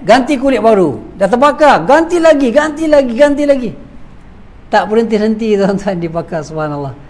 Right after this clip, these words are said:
Kan? Ha, jadi azab Allah Ta'ala ni sangat dahsyat, tuan-tuan. Ha, jadi sebab itulah kalau kita tengok hari ni, ya,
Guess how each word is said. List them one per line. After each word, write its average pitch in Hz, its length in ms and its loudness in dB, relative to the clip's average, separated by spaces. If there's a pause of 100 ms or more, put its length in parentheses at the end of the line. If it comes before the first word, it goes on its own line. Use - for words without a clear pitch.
(640)
Kan? 226 180 -2 (380)
Ha, 151 160 -8 (480)
jadi 185 400 -2
azab 180 400 0
Allah 190 240 0
Ta'ala 190 400 2
ni 208 160 0
sangat 175 320 -6
dahsyat, 160 400 -10
tuan-tuan. 151 320 -8 (640)
Ha, 160 80 -4
jadi 196 160 2
sebab 190 280 4
itulah 214 200 4
kalau 180 160 2
kita 170 160 -2
tengok 175 500 2
hari 165 220 2
ni, 233 120 4 (600)
ya, 226 260 -4